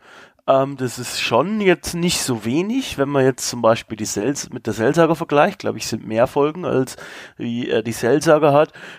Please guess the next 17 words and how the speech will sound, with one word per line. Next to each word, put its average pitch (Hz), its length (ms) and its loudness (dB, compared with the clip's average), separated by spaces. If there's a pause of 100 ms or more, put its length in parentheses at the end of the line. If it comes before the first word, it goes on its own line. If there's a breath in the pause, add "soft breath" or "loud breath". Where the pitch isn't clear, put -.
Hat 113 140 -4
nochmal 143 280 4
ein 139 60 -4
eigenes 127 760 0
Theme 190 440 -4
bekommen, 220 600 2
ist - 180 -6
nochmal 123 460 2
irgendwie 123 380 -6
sieben, 165 520 -6
sieben 165 280 -8
Jahre 139 220 6
nach 135 160 -4
vor-, - 380 -6
nach 123 140 -6
vorne 147 300 -2
gesprungen. 180 500 -6